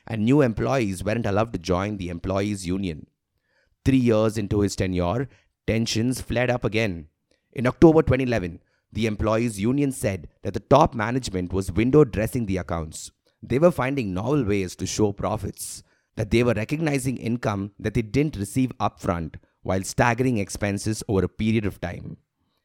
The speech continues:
The R B I got involved and began an investigation. After all, the capital adequacy ratio,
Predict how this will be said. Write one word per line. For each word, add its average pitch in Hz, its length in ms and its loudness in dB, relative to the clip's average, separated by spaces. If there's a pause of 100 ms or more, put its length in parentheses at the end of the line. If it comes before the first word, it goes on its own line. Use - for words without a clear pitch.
(180)
The 98 200 0
R 98 140 2
B 101 160 0
I 101 100 0
got 90 220 0
involved 87 480 0 (220)
and 98 160 -4
began 101 360 0
an 104 60 -2
investigation. 110 880 -2 (540)
After 135 360 0
all, 87 240 2 (280)
the 110 100 -6
capital 147 540 -2
adequacy 107 480 -4
ratio, 85 580 -2